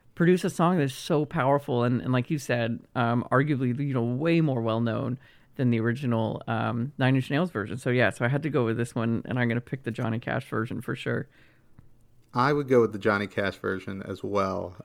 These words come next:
Speaker 2: um, because I think this song, when you get into the lyrics, it's such a song of regret, and
Speaker 1: Mm-hmm.
Speaker 2: I think his voice being a little bit older and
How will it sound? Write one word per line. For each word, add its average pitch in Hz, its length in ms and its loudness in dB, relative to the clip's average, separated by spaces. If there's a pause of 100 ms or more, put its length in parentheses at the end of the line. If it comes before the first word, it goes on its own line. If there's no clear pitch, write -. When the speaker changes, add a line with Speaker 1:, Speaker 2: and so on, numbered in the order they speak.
Speaker 2:
um, 101 560 -4
because 123 380 -2
I 117 80 0
think - 360 -8
this - 220 -4
song, 107 320 0
when 101 100 -8
you 101 60 -8
get 120 140 -4
into 127 180 -10
the 107 80 -4
lyrics, 98 480 -6 (420)
it's 110 200 -8
such 139 180 -2
a 165 60 -2
song 113 500 -6
of 98 360 -2
regret, 98 800 -4 (120)
and 95 420 -8 (140)
Speaker 1:
Mm-hmm. 143 340 2
Speaker 2:
I 98 40 -4
think - 300 -2
his 117 300 2
voice 107 440 0
being 98 480 -6 (100)
a - 60 -6
little 101 240 -4
bit 107 160 -4
older 123 560 -2
and 95 680 -6